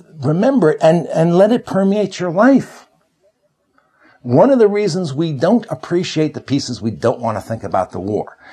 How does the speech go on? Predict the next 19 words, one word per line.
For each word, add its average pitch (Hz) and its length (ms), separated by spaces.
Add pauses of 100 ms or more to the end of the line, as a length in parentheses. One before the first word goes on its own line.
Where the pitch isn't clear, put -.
(200)
Well, 101 480
if - 140
you're 101 180
not 160 300
willing 160 300
to 120 80
face - 340
reality, 107 560 (220)
you 107 120
won't 151 320
be 135 120
grateful 92 480
for - 200
what 78 280
you 73 80
do 73 140
have. 69 280 (160)
Seriously. - 640 (1800)
Okay. - 280